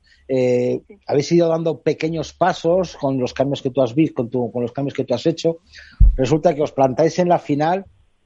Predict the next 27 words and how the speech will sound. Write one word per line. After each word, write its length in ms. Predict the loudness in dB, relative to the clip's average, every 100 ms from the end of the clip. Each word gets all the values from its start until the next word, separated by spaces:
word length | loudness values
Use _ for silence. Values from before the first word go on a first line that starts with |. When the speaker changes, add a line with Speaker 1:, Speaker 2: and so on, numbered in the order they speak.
| _ _
Speaker 1:
¿y 180 | -4 -2
quién 220 | 2 2
ejerce 540 | 2 -2 -2 -2 2 4
ahí 200 | 6 6
de 120 | 4
veterana? 560 | 2 0 -4 -4 -6 -12
Porque 200 | -6 -6
al 60 |
fin 160 | 0 4
y 40 |
al 140 | 4 6
cabo, 260 | 4 4
Delphi 400 | 2 0 2 4
era 140 | 6 4
su 160 | 0
segunda 360 | 0 2 2 0
final, 520 | -2 -2 2 2 0 -2 _ _ _ _ _ _ _
tú 440 | 2 2 0 -6 _ _ -6
es 280 | -6 -6
tu 140 | -4 -2
primera. 600 | 0 2 2 2 0 -4 -8 _ _
¿Cómo 260 | -2 0 -2
enfocáis 720 | -2 0 0 2 2 0 -2
la 160 | -2 0
final 380 | 0 0 0
junto, 600 | -2 -2 -2 -2 -2 -4 -4
además, 440 | -4 -2 -6 -8